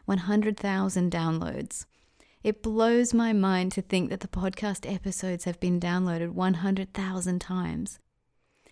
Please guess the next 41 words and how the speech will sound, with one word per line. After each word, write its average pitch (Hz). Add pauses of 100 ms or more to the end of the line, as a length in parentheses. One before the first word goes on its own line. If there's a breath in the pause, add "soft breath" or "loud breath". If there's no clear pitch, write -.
(200 soft breath)
I 233
want 233
to 233
take 226
this 240
moment, 202
of -
course, 196
to -
send 196
a 196
special 202
thank 202
you 185
out 196
to 220
the 214
Patreon 190
supporters 170
of -
the -
podcast. - (580 soft breath)
Patreon 233
is 220
a 220
platform 180
where 175
people 220
who 247
enjoy 202
this 185
content 175
can 180
pledge 196
as 190
little 190
as 180
one 220
dollar 220
per 190
month, 175